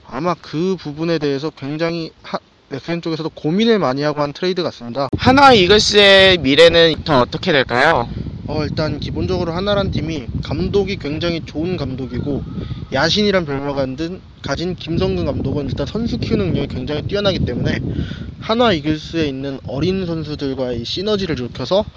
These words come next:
Speaker 1: 어린 선수들이 훨씬 더 성장을 하고, 그래서 외국인 선수들의 적절한 활약 등을 위해서 몇 년간 꼴찌를 해왔기 때문에 아마 그 꼴찌 자리를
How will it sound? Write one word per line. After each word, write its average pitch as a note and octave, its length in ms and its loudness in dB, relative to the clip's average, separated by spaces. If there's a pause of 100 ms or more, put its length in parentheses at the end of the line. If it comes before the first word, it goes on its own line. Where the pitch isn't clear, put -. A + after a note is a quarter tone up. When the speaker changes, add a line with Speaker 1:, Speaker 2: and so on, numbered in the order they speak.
(260)
Speaker 1:
어린 D#3+ 220 2
선수들이 D#3+ 340 -2
훨씬 G#3 280 2
더 F#3 100 -2
성장을 F#3+ 460 -2
하고, C3 400 -2 (800)
그래서 E3 480 -2
외국인 F3+ 360 0
선수들의 E3 400 0
적절한 D3 460 0
활약 F3+ 480 0
등을 C#3+ 380 -4
위해서 C#3+ 340 2 (560)
몇 C#3+ 220 -2
년간 G#3 400 2
꼴찌를 A#3+ 480 4
해왔기 F3 240 0
때문에 C#3 500 -2 (160)
아마 C#3+ 220 -6
그 C#3+ 260 -6
꼴찌 A3 340 -4
자리를 C#3+ 520 -2